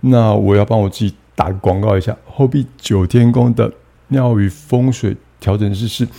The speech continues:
有得到九，呃，后壁九天宫九天玄女娘娘亲自允许的三个圣杯哦，这不是由我去执杯，是由委托他们自己去执杯的。然后由，就是说这件事委由云峰宫九天玄女娘娘及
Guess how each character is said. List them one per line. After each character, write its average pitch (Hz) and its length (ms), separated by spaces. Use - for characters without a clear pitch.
有 107 220
得 104 240
到 117 260
九， - 240
呃， 95 200
后 - 160
壁 123 140
九 95 160
天 110 160
宫 113 240
九 104 100
天 107 140
玄 107 220
女 101 60
娘 92 180
娘 92 200
亲 120 280
自 117 240
允 101 180
许 98 200
的 92 100
三 107 320
个 101 80
圣 98 320
杯 90 160
哦， 92 100
这 147 120
不 135 120
是 127 240
由 110 140
我 98 160
去 101 140
执 - 200
杯， 95 160
是 107 180
由 107 80
委 92 160
托 101 140
他 92 80
们 101 80
自 - 120
己 87 60
去 92 60
执 - 200
杯 - 160
的。 - 100
然 101 240
后 110 320
由， 113 440
就 127 120
是 123 80
说 127 160
这 131 140
件 127 220
事 117 500
委 101 260
由 95 300
云 107 140
峰 120 160
宫 120 260
九 95 180
天 110 200
玄 113 180
女 107 80
娘 101 220
娘 101 240
及 104 280